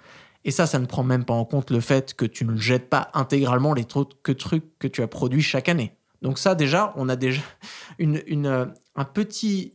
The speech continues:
une petite contradiction entre la durabilité, de se dire, « On veut des produits qui durent longtemps », et la circularité. Parce que si tu veux une économie circulaire, il te faut beaucoup de déchets pour pouvoir beaucoup produire.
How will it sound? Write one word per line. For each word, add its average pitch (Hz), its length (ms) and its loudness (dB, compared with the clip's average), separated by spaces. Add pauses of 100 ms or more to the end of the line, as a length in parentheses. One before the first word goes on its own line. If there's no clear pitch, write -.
(160)
une 151 80 0
petite 202 260 -2
contradiction 190 760 0
entre 143 580 0 (720)
la 147 120 2
durabilité, 147 880 2
de 151 80 -2
se 131 60 0
dire, « 143 180 0 (100)
On 156 60 0
veut 156 140 4
des 160 80 2
produits 151 260 0
qui - 80 -16
durent 139 160 0
longtemps », 147 500 0 (540)
et - 80 0
la 175 80 4
circularité. 180 720 0 (200)
Parce 120 160 -4
que 117 100 -6
si 170 240 -4
tu 196 100 -4
veux 185 60 2
une 185 80 4
économie 165 280 2
circulaire, 160 500 -2
il 160 80 -10
te 147 80 -2
faut 175 240 -2
beaucoup 175 320 0
de 156 60 -2
déchets - 380 -2 (420)
pour 120 100 -6
pouvoir 127 340 -2
beaucoup 131 200 -4
produire. - 320 -6